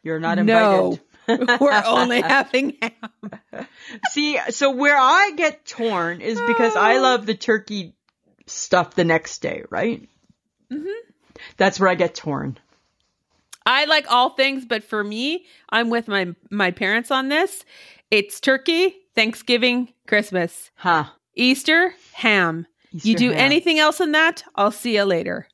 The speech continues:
Speaker 1: You'll see you later.
Speaker 2: <laughs> See you later.
Speaker 1: I don't know. I mean, I agree. Traditionally ham. Absolutely.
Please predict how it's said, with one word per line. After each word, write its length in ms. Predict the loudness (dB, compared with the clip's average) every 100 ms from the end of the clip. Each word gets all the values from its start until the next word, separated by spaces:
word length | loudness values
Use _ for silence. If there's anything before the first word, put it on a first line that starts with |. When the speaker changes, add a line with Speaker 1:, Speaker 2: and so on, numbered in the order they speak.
| -12
Speaker 1:
You'll 120 | -10
see 240 | -10 -8
you 160 | -4 -4
later. 420 | -4 -6 -10 -8 -6
Speaker 2:
<laughs> 60 |
See 260 | -6 -2 -2 -2
you 100 | -4
later. 340 | -4 -4 -6 -8 _ -8
Speaker 1:
I 200 | -4 -2
don't 200 | -4 -4
know. 260 | -2 -4 -6 -14 -2
I 140 | 0 2
mean, 160 | 2
I 160 | 2 4
agree. 300 | 2 0 -4
Traditionally 600 | -4 -4 -4 -4 -4 -4
ham. 320 | -6 -8 -10 -12
Absolutely. 840 | -6 -6 -6 -10 -10 -12 -14 -18